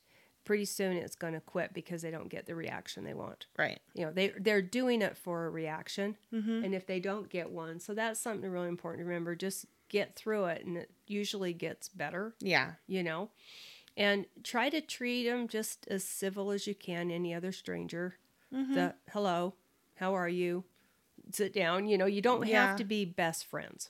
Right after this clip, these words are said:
Speaker 2: Right.
Speaker 1: you know?
Speaker 2: Well, I mean,
Speaker 1: Yeah.
Speaker 2: think about how many people you sit next to that you don't even talk to.
Speaker 1: Right, you don't
Speaker 2: You don't
Speaker 1: know.
Speaker 2: even get a chance to say,
Speaker 1: Mm-hmm.
Speaker 2: "Hey, how are ya?"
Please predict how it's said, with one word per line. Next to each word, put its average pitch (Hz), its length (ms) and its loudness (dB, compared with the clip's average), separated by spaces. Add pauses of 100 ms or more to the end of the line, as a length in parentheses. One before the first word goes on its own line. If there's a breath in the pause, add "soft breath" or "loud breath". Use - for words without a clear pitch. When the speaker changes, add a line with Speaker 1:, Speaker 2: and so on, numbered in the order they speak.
Speaker 2:
Right. 165 400 0
Speaker 1:
you 170 80 0
know? 160 200 -4 (320 soft breath)
Speaker 2:
Well, - 80 4
I - 20 4
mean, 294 200 6
Speaker 1:
Yeah. - 100 2
Speaker 2:
think 311 100 2
about 330 180 2
how 262 120 0
many 240 140 4
people 208 240 -4
you 185 140 0
sit - 280 -4
next 170 260 -6
to 220 160 -2
that 196 100 0
you 202 140 0
don't 180 260 0 (240)
even 185 240 -2
talk 185 320 -8
to. - 240 -4
Speaker 1:
Right, 175 240 4
you 202 100 0
don't 208 120 6
Speaker 2:
You - 60 6
don't 269 120 12
Speaker 1:
know. 262 80 10
Speaker 2:
even 254 220 4
get 240 180 10
a 294 60 10
chance - 480 2
to 190 80 -4
say, 170 280 6
Speaker 1:
Mm-hmm. 170 80 2
Speaker 2:
"Hey, 170 180 6
how 170 200 2
are 175 180 6
ya?" 165 260 0